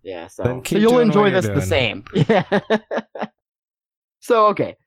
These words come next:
Speaker 1: So somebody gives, uh, somebody the middle finger. I believe that was edited out of the movie. Many uses of the word hell, those were not edited out. Uh, and then there's an instance of somebody saying,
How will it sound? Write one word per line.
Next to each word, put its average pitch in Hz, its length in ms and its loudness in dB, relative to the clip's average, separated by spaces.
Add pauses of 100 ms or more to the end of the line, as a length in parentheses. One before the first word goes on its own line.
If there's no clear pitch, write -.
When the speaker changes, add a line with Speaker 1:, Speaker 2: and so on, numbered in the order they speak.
(180)
Speaker 1:
So 202 220 2
somebody 254 340 0
gives, 226 300 -2
uh, 214 180 2
somebody 190 260 -4
the 180 100 -4
middle 175 180 0
finger. 170 400 -4
I 127 100 -4
believe 156 280 -6
that 151 180 0
was 147 120 -4
edited 131 380 -6
out 131 160 -4
of 123 60 -14
the 127 60 -6
movie. 123 420 -8 (220)
Many 220 400 2
uses 202 380 -4
of 151 140 -2
the 143 100 0
word 120 280 -2
hell, 156 440 -4 (120)
those 156 260 0
were 135 140 -6
not 110 340 -4
edited 175 340 -8
out. 208 220 -4 (800)
Uh, 139 500 0
and 170 180 0
then 262 160 2
there's 262 200 2
an 220 80 -6
instance 214 480 -6
of 170 140 -4
somebody 180 380 -6
saying, 165 580 -4